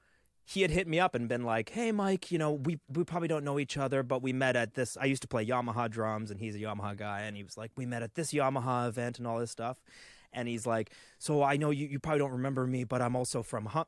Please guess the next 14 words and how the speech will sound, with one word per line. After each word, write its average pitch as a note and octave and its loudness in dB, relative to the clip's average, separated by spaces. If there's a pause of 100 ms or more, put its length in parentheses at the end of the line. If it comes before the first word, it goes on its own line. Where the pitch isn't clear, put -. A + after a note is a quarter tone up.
like, A#2+ -4
this, - -8
this C3+ -10
school's G#2+ -8
called F2+ -10
Humber D3+ -2 (220)
and B2 -4
all A#2 -2
this A#2+ -4
stuff." A#2 -6
And G#2 -4
I G#2 -4
was G2+ -10
like, G#2+ -2